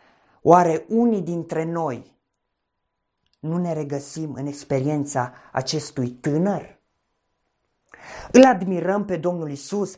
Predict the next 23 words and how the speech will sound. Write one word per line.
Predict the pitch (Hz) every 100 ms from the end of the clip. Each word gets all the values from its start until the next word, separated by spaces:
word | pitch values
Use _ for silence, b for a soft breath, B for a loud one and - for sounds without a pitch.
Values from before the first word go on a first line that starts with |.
| b
ne | 190 208
place | 214 214 214 202
să | 202
mergem | 175 190 196 190 180 151
la | 170
biserică, | 190 180 143 175 185 196 - 185 170
la | 160 175
serviciile | 180 156 185 185 170 165
de | 160
închinare, | 151 - 143 160 180 185 B B B
însă | - 220 208 - - 180 170 B _
când | - 208 170
e | 185
vorba | 165 170 269 262 180 165 135 b b -
să | - 196
ne | 185 180
unim | 180 190 269 247
viața | 165 185 233 196 - - 120
cu | - 202
a |
Mântuitorului, | 185 180 - 185 165 - 226 220 156 135 131 139 - _ _ _ _ _ _ _ _ _ _ _ _ _ _
suntem | - 165 156 147 131
oamenii | 131 151 160 147 143 135 135